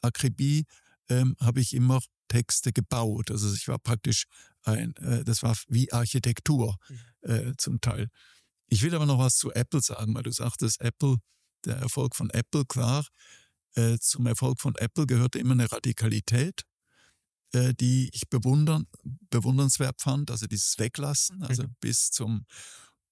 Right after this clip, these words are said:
Speaker 1: äh, was meistens dann auch zu gutem Design führt. Also wenn
Speaker 2: Mhm.
Speaker 1: man alles Unnötige weglässt, entsteht meistens, äh, ein, ein pures, äh, gutes Design. Aber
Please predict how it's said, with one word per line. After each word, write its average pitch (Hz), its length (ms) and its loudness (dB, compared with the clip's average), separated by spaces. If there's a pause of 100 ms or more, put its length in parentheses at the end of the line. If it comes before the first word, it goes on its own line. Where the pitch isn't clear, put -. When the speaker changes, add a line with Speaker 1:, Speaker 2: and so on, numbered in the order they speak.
Speaker 1:
äh, 123 340 0
was - 420 0 (1080)
meistens 113 500 0
dann 135 160 -4
auch 135 120 -6
zu - 140 -4
gutem 135 340 -4
Design 123 420 -2
führt. 165 360 -8
Also 123 180 -4
wenn 117 60 0
Speaker 2:
Mhm. 123 40 -2
Speaker 1:
man 120 120 -4
alles 127 240 -4
Unnötige 127 480 -2
weglässt, 131 560 -6 (440)
entsteht 120 440 -4
meistens, 117 640 -2
äh, 113 220 -4 (120)
ein, 110 240 -2
ein 104 200 -4
pures, 139 500 0 (720)
äh, 120 240 0
gutes 123 340 -2
Design. 123 500 -2
Aber 139 360 0